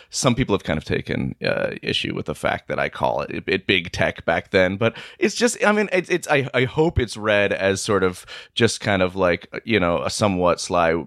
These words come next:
you know, sort of winking or, or, y-, y-, you know, y-, of, uh, just a, a,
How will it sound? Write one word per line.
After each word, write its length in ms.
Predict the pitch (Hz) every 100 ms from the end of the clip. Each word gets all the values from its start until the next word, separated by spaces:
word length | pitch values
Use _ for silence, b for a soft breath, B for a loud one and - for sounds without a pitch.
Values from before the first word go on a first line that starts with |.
| -
you 180 | 101 85
know, 220 | 76 78
sort 180 | 101 87
of 80 |
winking 320 | 90 90 95 82
or, 180 | 85
or, 300 | - 95 92
y-, 140 | 62 71
y-, 120 | - -
you 300 | 98 98 107
know, 140 | 90
y-, 260 | 90 113 127
of, 200 | 113 -
uh, 200 | - 101 -
just 180 | - 170 -
a, 120 | 120
a, 240 | 143 127